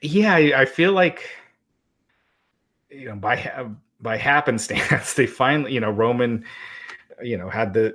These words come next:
had this battle with cancer and came back, and it was a her-, this heroic thing, and people were genuinely on his side. But W W E booking is kinda taking them back to, to where he was,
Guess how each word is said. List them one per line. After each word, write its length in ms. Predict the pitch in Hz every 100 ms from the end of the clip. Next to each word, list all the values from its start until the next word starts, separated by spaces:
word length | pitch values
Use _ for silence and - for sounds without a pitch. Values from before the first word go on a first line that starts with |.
| 104
had 160 | 101 107
this 120 | 104
battle 360 | - - 90 117
with 140 | 135
cancer 480 | - 127 202 - -
and 100 | -
came 240 | - 123
back, 340 | 117 127 165 -
and 140 | 90
it 40 | 92
was 160 | 92
a 80 | 95
her-, 120 | 107
this 200 | 101 101
heroic 400 | 107 104 127 131
thing, 200 | 120 131
and 140 | 117 -
people 300 | 123 113 120
were 100 | 110
genuinely 500 | 101 101 113 113 110
on 140 | 110
his 120 | 107
side. 380 | - 127 156 95
But 140 | 90
W 160 | - 92 101
W 160 | 104
E 40 | 110
booking 420 | 101 123 - 101
is 100 | 95
kinda 220 | - 107
taking 440 | - 107 107 110 110
them 160 | 107
back 340 | 104 107 113 -
to, 360 | 117 110 104 - - - - - _ -
to 640 | - 117 113 110 110 107 98 - _
where 220 | 104 123
he 140 | 139
was, 520 | 131 160 196 90 -